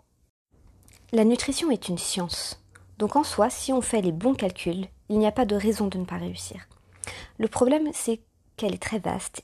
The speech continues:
et surtout, elle n'est pas assez spécifique.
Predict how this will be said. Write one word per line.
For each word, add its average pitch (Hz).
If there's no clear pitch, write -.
et 214
surtout, -
elle 196
n'est 185
pas 233
assez 190
spécifique. -